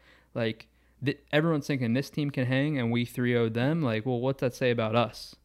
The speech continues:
You know, and then they come out, they beat, uh, Ultra, same thing, you know? So maybe, like, momentum in terms of actual, like, performance, I feel like for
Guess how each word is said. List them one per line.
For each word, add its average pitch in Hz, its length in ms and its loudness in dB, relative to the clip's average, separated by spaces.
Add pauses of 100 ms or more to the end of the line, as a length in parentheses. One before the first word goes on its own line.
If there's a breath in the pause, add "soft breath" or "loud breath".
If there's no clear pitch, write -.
You 127 140 -2
know, 120 180 2
and 123 100 0
then 117 60 0
they 113 100 0
come 113 200 -4
out, 131 240 -4
they 117 100 -6
beat, 110 240 -10 (240)
uh, 113 220 -4
Ultra, 170 480 -2
same 127 240 -2
thing, 127 360 -2
you 120 120 -4
know? 123 100 0
So 135 240 -2 (460 loud breath)
maybe, 285 320 -2
like, 175 300 0 (260)
momentum 165 680 0
in 156 100 0
terms 139 300 0
of 120 360 0 (580)
actual, 123 540 -2
like, 113 220 -2
performance, 127 640 -2
I 120 100 -4
feel 135 160 0
like 123 140 2
for 117 460 -2